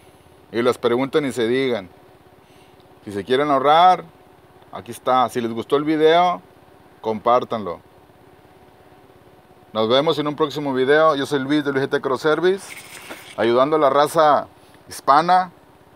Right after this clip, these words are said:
donde quiera que estén en cualquier parte del mundo te-, del globo terráqueo.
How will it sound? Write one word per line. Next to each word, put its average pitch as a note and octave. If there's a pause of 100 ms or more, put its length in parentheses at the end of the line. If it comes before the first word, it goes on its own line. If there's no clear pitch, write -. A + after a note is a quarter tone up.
(280)
donde G#2+
quiera C3
que A2+
estén C3
en C3
cualquier A2+
parte C3+
del A#2
mundo C3
te-, - (100)
del A2
globo B2+
terráqueo. D3+